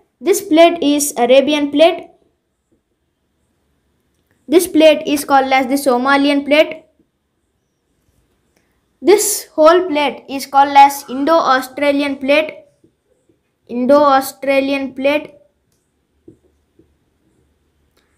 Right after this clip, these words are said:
This plate here is called as the Sunda plate. And this is called as the Philippines plate. And here we have the Pacific plate,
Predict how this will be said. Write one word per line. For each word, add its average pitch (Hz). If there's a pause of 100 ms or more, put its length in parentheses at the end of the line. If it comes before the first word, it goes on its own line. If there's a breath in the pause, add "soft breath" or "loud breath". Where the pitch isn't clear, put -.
(100)
This 339
plate 320
here 320
is 294
called 269
as 277
the 269
Sunda 254
plate. 294 (2000)
And 285
this 320
is 349
called 285
as 285 (600)
the 330 (200)
Philippines 330
plate. 294 (2000)
And 277
here 339
we 339
have 302
the 370
Pacific 339
plate, 202